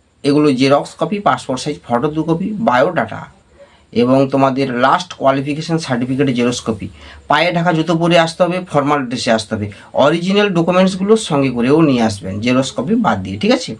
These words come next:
দশটা থেকে এগারোটার মধ্যে আসতে হবে ধুলাগড় বাস স্ট্যান্ড আগামীকালই।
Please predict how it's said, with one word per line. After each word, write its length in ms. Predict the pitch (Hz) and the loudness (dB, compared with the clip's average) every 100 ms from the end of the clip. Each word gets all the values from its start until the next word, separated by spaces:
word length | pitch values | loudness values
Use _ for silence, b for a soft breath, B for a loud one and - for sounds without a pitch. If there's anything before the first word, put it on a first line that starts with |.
| _ B B B B B - 165 | _ B B B B B -6 0
দশটা 280 | 175 170 190 | 0 2 -2
থেকে 160 | 185 190 - 151 | 0 -2 0 0
এগারোটার 440 | 147 170 170 180 | 0 0 0 0
মধ্যে 180 | 170 165 143 | 0 0 0
আসতে 140 | 139 165 | -2 -4
হবে 120 | 160 131 | -2 -2
ধুলাগড় 400 | 110 127 123 131 113 | 0 0 0 -2 0
বাস 140 | 117 | -2
স্ট্যান্ড 220 | - 113 107 - | -2 -6 -4 -2
আগামীকালই। 640 | 127 123 120 110 101 92 | 0 0 -2 -4 -4 -4